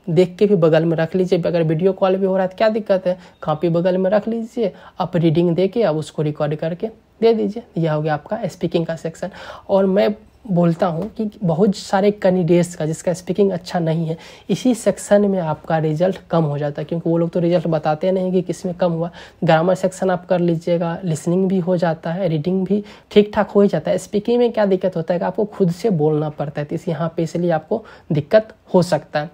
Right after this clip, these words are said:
इसलिए मैंने यहाँ पे सारा क्वेश्चंस मैंने already दे दिया, आप इसका सिर्फ आंसर प्रिपरेशन कर लीजिए और आप जैसे मैंने सजेशन किया उस तरीके से फॉलो कीजिए।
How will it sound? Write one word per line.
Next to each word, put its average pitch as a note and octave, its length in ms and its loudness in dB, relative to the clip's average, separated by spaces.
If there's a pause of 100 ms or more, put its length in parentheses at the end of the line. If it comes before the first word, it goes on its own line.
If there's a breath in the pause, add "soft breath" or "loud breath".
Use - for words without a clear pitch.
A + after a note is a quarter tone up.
(180)
इसलिए G#3 300 2
मैंने F#3 200 4
यहाँ E3 140 2
पे F#3 100 0
सारा E3+ 240 0
क्वेश्चंस E3+ 640 -2
मैंने D#3+ 180 2
already D3+ 420 0
दे F3 180 6
दिया, F#3 220 0
आप E3 160 -6
इसका E3 240 -6
सिर्फ E3 200 -6
आंसर D3+ 280 -4
प्रिपरेशन D#3 500 -4
कर G3+ 180 2
लीजिए A3+ 360 -2 (380 loud breath)
और F#3 60 2
आप E3+ 120 4
जैसे D#3 280 0
मैंने D#3+ 340 2 (340 loud breath)
सजेशन E3 460 0
किया F3 280 2
उस F3 200 -4
तरीके E3 260 0
से F3 120 0
फॉलो E3+ 280 0
कीजिए। G3 400 -2